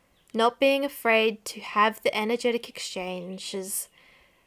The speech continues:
and do not get scared when you have the energetic upgrades.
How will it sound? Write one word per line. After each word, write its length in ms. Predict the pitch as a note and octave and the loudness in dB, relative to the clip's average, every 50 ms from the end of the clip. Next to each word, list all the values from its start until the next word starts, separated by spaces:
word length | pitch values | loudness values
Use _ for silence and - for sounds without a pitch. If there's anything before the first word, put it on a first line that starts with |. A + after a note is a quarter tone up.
| _ _ _ _ _ _ _ _ _ _ _ _ _ - - | _ _ _ _ _ _ _ _ _ _ _ _ _ -10 -6
and 140 | G#3+ G#3 | -6 -4
do 60 | G#3 G#3+ | -2 0
not 220 | A#3+ B3 C4 C4 | 0 0 0 2
get 200 | - C#4 B3+ B3+ | 0 0 0 0
scared 400 | - - - A#3 A3 G#3+ A3 G#3 | -2 -4 0 2 2 2 2 0
when 100 | G#3+ G#3 | -2 -4
you 120 | G3+ G3+ G3 | -6 -6 -4
have 260 | - - G3+ G3+ - | -2 0 0 0 0
the 160 | - - - | -4 -6 -4
energetic 500 | G3+ G3 G3+ G3 - - G3 A#3 B3 - - | -4 -4 -4 -4 -4 -4 -4 -4 -4 -4 -4
upgrades. 920 | - F#3 F#3 _ - - F3+ E3+ E3+ F3 F3 F3 _ - - - - - | -4 -4 -4 _ -10 -6 -4 -2 -2 -2 -4 -4 _ -4 -2 -2 -2 -4